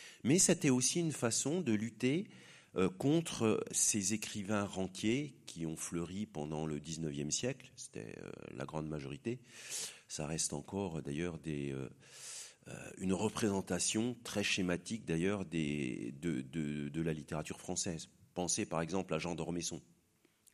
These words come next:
Voilà. C'est, c'est vraiment, hein, le, le, le type même de l'écrivain rentier, si on peut dire. Voilà.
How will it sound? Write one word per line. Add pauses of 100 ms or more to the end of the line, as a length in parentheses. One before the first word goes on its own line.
Voilà. (640)
C'est,
c'est
vraiment,
hein,
le,
le,
le
type
même
de
l'écrivain
rentier,
si
on
peut
dire.
Voilà.